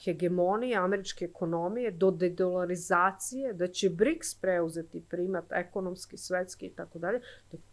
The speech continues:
To je čovjek upozoravao još pre deset godina i pisao o tome. O medijima, o obojenim revolucijama, o tome kako uništavaju druge države i tako dalje. Ovaj, sve to piše u toj knjizi.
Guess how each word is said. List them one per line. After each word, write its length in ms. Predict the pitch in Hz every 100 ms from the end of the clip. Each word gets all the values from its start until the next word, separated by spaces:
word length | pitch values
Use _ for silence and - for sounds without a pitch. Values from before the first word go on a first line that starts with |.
| -
To 120 | -
je 60 | 165
čovjek 320 | 170 175 170 175
upozoravao 840 | 165 165 156 151 139 151 170 180
još 260 | 160 - -
pre 140 | 185
deset 440 | 170 185 185 175
godina 420 | 170 170 165 165 165
i 40 |
pisao 420 | - 185 - -
o 100 | -
tome. 200 | - 185 - - - -
O 140 | 277
medijima, 840 | 240 233 233 220 175 196 185 185
o 520 | 180 190 226 233 208 185 196
obojenim 420 | 190 208 196 185
revolucijama, 800 | 175 175 175 180 - 185 175 165
o 40 | 165
tome 340 | - 180 175
kako 520 | 170 175 170 175 165 - - - -
uništavaju 760 | 185 196 190 - 208 220 220 190
druge 340 | 190 190 185
države 600 | 175 185 180 196 185 175
i 80 | 170
tako 320 | 175 170 175
dalje. 520 | 165 165 180 180 170
Ovaj, 420 | 165 165 160 160 -
sve 240 | - 202
to 160 | 196 165
piše 360 | 165 160 -
u 20 |
toj 180 | - -
knjizi. 540 | - - - - -